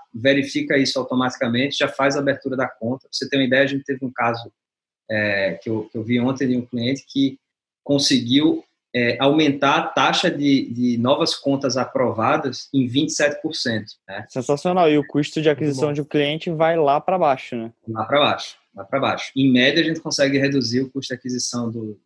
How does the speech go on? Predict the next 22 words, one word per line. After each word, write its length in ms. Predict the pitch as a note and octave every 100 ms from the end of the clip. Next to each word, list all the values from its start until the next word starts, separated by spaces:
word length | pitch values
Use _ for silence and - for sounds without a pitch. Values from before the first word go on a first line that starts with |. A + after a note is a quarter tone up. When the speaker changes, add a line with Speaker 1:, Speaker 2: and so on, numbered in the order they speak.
| _
Speaker 1:
do, 180 | A2 G#2 _ _ - _
do 120 | B2 B2+
cliente, 420 | C3+ B2 D3 C#3
do 120 | B2+
nosso 320 | B2+ B2 -
cliente, 500 | - A2+ A#2 D3 -
né, 160 | A2 A2+
em, 180 | A#2 A#2+
em 80 | A#2
coisa 260 | - B2 B2+
de 120 | C3
trinta 320 | - C3 C#3
a 60 | D3+
quarenta 300 | D3 C#3+ E3
por 120 | -
cento. 340 | - F#2+ - _ _ _ _ _ _ _ -
Speaker 3:
Muito 200 | A#2+ A#2+
bom. 100 | A2+
Speaker 2:
Meu 140 | D3+
Deus, 240 | D3 A2 _
pô, 180 | - C#3+
sensacional. 680 | D3+ A#2 B2+ - D#3 B2